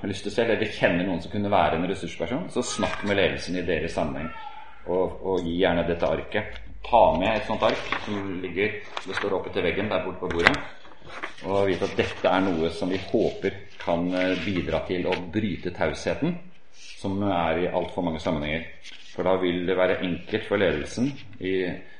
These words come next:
alle disse kirkesamfunnene og organisasjonene å vite at, ja, men vi har jo personer som nå har vært både på kurs, de har fått backing, de får forbønn, de får kanskje litt betalt, kanskje får en deltidsstilling på ti prosent, hvem vet.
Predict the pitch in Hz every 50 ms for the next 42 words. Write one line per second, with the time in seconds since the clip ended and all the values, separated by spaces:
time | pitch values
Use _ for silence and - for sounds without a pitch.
0 | - - - 101 98 87 87 - 90 87 104 95 - 90 78 - 90 85 80 -
1 | - 85 87 87 87 90 101 101 85 90 87 85 87 82 82 90 85 82 87 80
2 | 76 80 110 147 147 117 113 110 - - - - - - 113 95 95 101 - -
3 | 117 131 127 123 131 - 98 85 85 - 107 101 - 87 87 113 127 - - -
4 | - - - 101 101 98 90 92 92 82 90 90 - - - - 87 76 - 80
5 | 71 - - 87 104 104 - - - 95 90 80 82 80 - - - - - -
6 | - - 156 - - - - - 87 87 107 113 110 98 98 92 - - 92 95
7 | 95 - - 113 95 80 73 80 101 113 110 104 - 110 - - 98 90 - 92
8 | 90 87 - 85 - - 101 101 113 - - - - - - - - - - 104
9 | - - 101 98 98 95 98 90 85 - 90 82 - 104 90 92 95 95 92 87
10 | - 101 101 101 98 98 92 85 - 104 95 92 95 87 107 95 107 - - 98
11 | 98 98 202 - - -